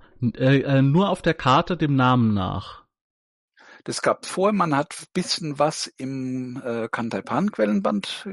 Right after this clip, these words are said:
Speaker 2: gelesen, weil's halt natürlich ein Nachbarstaat war.
Speaker 1: Mhm.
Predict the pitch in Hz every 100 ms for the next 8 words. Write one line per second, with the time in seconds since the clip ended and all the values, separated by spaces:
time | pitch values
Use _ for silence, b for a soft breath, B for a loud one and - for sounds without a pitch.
0 | - - 90 82 127 90 - 85 92 -
1 | 92 87 87 95 - 107 - 101 92 -
2 | 170 196 - _ 127 113 107 151